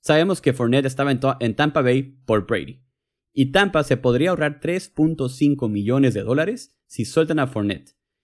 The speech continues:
Y así dándole la batuta a Rachaad White, quien para haber sido un novato compartiendo carga con Lenny, demostró potencial en el juego terrestre y aéreo.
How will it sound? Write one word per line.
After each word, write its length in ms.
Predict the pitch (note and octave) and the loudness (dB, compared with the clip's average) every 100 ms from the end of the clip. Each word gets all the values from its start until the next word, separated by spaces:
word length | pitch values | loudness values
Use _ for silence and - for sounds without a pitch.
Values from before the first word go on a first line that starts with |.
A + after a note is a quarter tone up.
| _ | _
Y 100 | A#2 | 0
así 260 | A#2+ - D#3+ | 2 2 2
dándole 300 | E3 E3 D#3+ | 2 2 2
la 100 | C#3 | 2
batuta 500 | B2+ D3+ C3+ C#3+ C3 | 0 -2 -2 0 0
a 60 | |
Rachaad 400 | G#2 G2+ D3 E3 | -2 -4 -2 -2
White, 280 | G3 D#3+ - _ _ | -2 -4 -6 _ _
quien 160 | A#2 G#2+ | -4 -2
para 160 | G#2 | -2
haber 160 | G#2+ D3 | 0 -2
sido 200 | - F3+ | -2 -2
un 60 | |
novato 400 | F#3 F3+ E3 D#3+ | 0 0 -2 -4
compartiendo 640 | - G2+ G2 G2+ C3+ A2+ - | -4 -4 -6 -2 0 0 -2
carga 380 | D3+ D#3 B2+ G2 | 0 0 0 -4
con 160 | G#2 | -2
Lenny, 320 | C3 F3+ G#3+ _ _ _ | -2 -2 -6 _ _ _
demostró 380 | C3 C3 B2+ G3+ | 2 2 2 -2
potencial 500 | G#3+ C#3+ A2 C#3 D3 | -2 -2 0 0 0
en 60 | A2+ | 0
el 60 | |
juego 240 | G#2+ B2+ B2+ | 0 0 0
terrestre 440 | G2+ A#2+ B2+ C#3+ | -4 -4 -2 -4
y 160 | - G#2 | -2 -2
aéreo. 360 | F#2+ D2+ A#1+ | -2 -4 -10